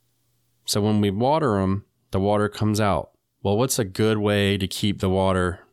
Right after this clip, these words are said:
from going all over the floor is to catch it. And what I like to do is I go to the Dollar Tree or the dollar store and I buy baking sheets for one dollar, and I put those underneath,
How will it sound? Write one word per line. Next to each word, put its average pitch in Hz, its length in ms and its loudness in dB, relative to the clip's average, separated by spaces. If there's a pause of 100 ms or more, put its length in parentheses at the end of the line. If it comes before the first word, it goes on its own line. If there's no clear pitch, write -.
from 92 260 -2
going 95 260 0
all 90 220 0
over 90 160 2
the 85 80 -2
floor 104 360 0
is 87 100 -4
to 90 100 -6
catch 123 340 -2
it. - 220 -10 (680)
And 87 120 0
what 98 120 2
I 117 60 2
like 127 260 0
to 95 100 -2
do 92 220 2
is 92 80 2
I 98 80 2
go 98 120 2
to 95 80 2
the 95 80 0
Dollar 101 380 2
Tree 92 440 -2 (540)
or 85 100 -2
the 92 80 0
dollar 98 340 0
store 90 260 0
and 90 80 2
I 90 60 2
buy 90 220 0
baking 107 420 -2
sheets - 320 -4
for - 180 -4
one 95 240 0
dollar, 90 500 0 (720)
and 85 140 0
I 87 60 0
put 85 240 -4
those 98 240 0
underneath, 107 640 0